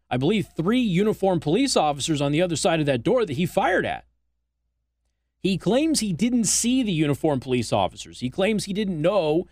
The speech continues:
the uniformed police officers were there. They were not given hats before they were deployed outside of those doors. He didn't know, he claims, in his official testimony, he claims that he didn't know that there was a, a, uh,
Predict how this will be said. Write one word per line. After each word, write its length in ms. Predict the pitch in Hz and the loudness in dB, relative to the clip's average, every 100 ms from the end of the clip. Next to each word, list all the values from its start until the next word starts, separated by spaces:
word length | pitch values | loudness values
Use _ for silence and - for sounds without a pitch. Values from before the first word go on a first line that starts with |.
| _ _ - | _ _ -8
the 140 | 123 | -2
uniformed 560 | 135 202 208 - 196 175 | 0 2 2 2 0 0
police 360 | 151 170 185 | 0 0 2
officers 680 | 165 139 131 117 135 127 120 - _ | 2 0 -2 -2 0 0 -2 -12 _
were 300 | 127 139 151 | -6 0 0
there. 420 | 139 190 175 90 - _ _ - | 2 2 0 -2 -10 _ _ -2
They 140 | 151 | 0
were 200 | 151 139 | 2 2
not 280 | 160 202 160 | 2 0 0
given 260 | 202 180 | 0 0
hats 480 | 135 - 165 123 - | -4 0 -2 -2 -8
before 380 | - 123 147 135 | -6 -6 -2 0
they 80 | 131 | 0
were 160 | 127 | -2
deployed 340 | 113 - 131 127 | -4 -4 0 0
outside 380 | 120 - 120 117 | 0 0 0 0
of 60 | |
those 180 | 104 104 | -2 -4
doors. 420 | 127 196 151 - - _ _ _ | 0 0 0 -6 -20 _ _ _
He 160 | - 160 | -2 0
didn't 400 | 143 202 190 160 | 0 -2 -4 -2
know, 360 | 170 226 147 | 0 2 2
he 120 | 147 139 | 2 0
claims, 600 | 190 160 104 139 196 - _ | -2 -2 -2 -6 -6 -14 _
in 180 | - 127 | -4 0
his 160 | 135 120 | 0 0
official 640 | 113 147 139 120 113 107 _ _ | -2 -2 0 -2 -2 -8 _ _
testimony, 560 | - 165 - 110 98 92 _ _ - | -2 -2 -2 -4 -4 -12 _ _ -6
he 120 | 131 | -4
claims 300 | 170 180 165 | 0 2 2
that 100 | 147 | 0
he 100 | 151 | -2
didn't 360 | 120 180 233 190 | 0 0 0 0
know 280 | 190 202 | 2 2
that 160 | 175 151 | 0 0
there 180 | 156 156 | 0 2
was 320 | 143 139 127 - | 2 0 -2 -2
a, 400 | 127 123 123 113 | 0 0 -2 -6
a, 220 | 117 117 | -4 -2
uh, 180 | 113 107 | -2 -4